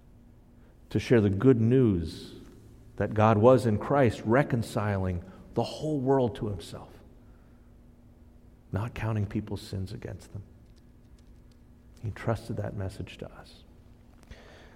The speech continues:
So let me close with this prayer for mission. Ever living God,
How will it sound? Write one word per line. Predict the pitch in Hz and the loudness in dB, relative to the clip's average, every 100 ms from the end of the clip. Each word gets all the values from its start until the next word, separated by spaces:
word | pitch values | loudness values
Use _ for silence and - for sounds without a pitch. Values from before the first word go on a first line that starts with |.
| - | -14
So | - | -8
let | - | -6
me | |
close | - - 123 110 90 - - - | -6 2 4 4 2 -4 -14 -12
with | 110 | -8
this | 98 - | -8 -8
prayer | - 113 104 | -4 0 0
for | 98 101 | 0 -4
mission. | 95 95 95 - - - - - - - - - - - - - - - - - - - - - - - - - - - - - - - - - | -4 -4 -6 -10 -14 -20 -20 -20 -20 -20 -20 -20 -20 -20 -20 -20 -20 -20 -20 -20 -20 -20 -20 -20 -20 -20 -20 -20 -20 -20 -20 -20 -20 -20 -20 -2
Ever | 110 | 2
living | 107 107 104 | 4 6 6
God, | 104 104 95 85 | 6 6 4 0